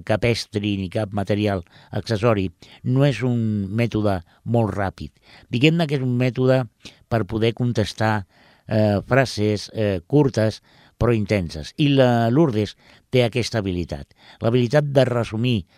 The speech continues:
en quatre o cinc paraules tot un contingut. I tant és així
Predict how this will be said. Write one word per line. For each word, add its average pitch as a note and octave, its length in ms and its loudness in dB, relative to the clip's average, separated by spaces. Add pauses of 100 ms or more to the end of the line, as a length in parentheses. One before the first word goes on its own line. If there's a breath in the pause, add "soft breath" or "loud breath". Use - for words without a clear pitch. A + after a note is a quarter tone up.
(120)
en G2+ 180 -2
quatre C3 340 0
o F#2 40 -4
cinc C3+ 280 -4
paraules F#2+ 520 -2 (360 soft breath)
tot A#2 260 2
un A2+ 240 -2
contingut. D#2+ 640 -8 (460 loud breath)
I C3 100 -2
tant G3+ 200 2
és F#3+ 100 -2
així B2 340 -2